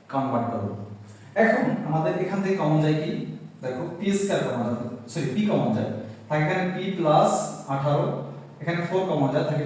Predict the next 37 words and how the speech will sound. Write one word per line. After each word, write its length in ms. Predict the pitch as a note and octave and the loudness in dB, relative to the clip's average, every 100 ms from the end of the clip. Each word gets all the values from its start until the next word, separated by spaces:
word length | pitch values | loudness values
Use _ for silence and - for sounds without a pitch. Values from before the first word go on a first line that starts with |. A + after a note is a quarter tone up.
| C#3+ | -2
পি 80 | D#3 D3+ | -2 0
প্লাস 280 | C3 - - - | 2 4 2 0
এই 60 | C#3+ - | -4 -4
ফোর 100 | C#3 | -2
দ্বারা 140 | D#3 | 0
বাহাত্তর 200 | C#3+ D3 D#3 | 2 2 2
এবং 140 | C#3+ C3+ | 0 0
ভাগ 100 | B2+ | -2
করলে 160 | D3+ E3 | -2 0
হয় 100 | G3 - | 0 0
আঠারো। 240 | - G#2+ - - - - - - - - - - - - - - - G#3+ | -2 -6 -8 -12 -16 -18 -20 -20 -20 -20 -20 -20 -20 -20 -20 -20 -10 -2
এখন 160 | G#3 A3+ - | 0 2 4
আমরা 140 | - - - D#3 | 4 2 0 -2
যদি 160 | D#3 D3+ | -2 -2
দেখাই, 180 | D3+ D#3+ | 0 0
এখানে 140 | D3 D3 | 0 0
এগুলো 180 | C#3+ C#3+ | 0 0
মুছে 160 | C#3 C3 | 0 -2
দিচ্ছি। 260 | A#2 - A2 - - - - - - - - - - - - - - - - - - - - - - - - - F#3+ | -4 -6 -8 -10 -14 -18 -20 -20 -20 -20 -20 -20 -20 -20 -20 -20 -20 -20 -20 -20 -20 -20 -20 -20 -20 -20 -20 -8 4
এবার 140 | G#3+ | 6
কি 60 | G3+ G#3 | 6 4
করে 120 | G3+ G3+ | 6 6
দেখো, 240 | F3+ - - - - - - - - - - - - - - - - - - - - - - - - | 6 4 0 -4 -8 -12 -16 -20 -18 -16 -16 -16 -20 -20 -20 -20 -20 -20 -20 -20 -20 -20 -20 -12 0
এবার 120 | F#3+ | 4
আমাদের 220 | G3+ G#3 G#3+ | 6 8 8
ব্যাপক 200 | G3+ G3+ G#3 | 8 8 8
থেকে 120 | G#3+ - | 8 8
আবার 120 | F#3+ | 6
কমন 160 | F#3+ F#3+ | 6 4
যায় 120 | G3 F#3+ | 4 2
কি? 60 | G#3 | 0
পি 60 | F#3+ | 0
প্লাস 140 | F3+ G3+ | 2 2
আঠারো 160 | - D3+ D3+ | 2 2 2
কমন 140 | A#2 | 2
যায়, 140 | G#2+ - - - - - - - - - | 0 -2 -6 -10 -14 -16 -18 -20 -20 -20
পি 100 | - | -6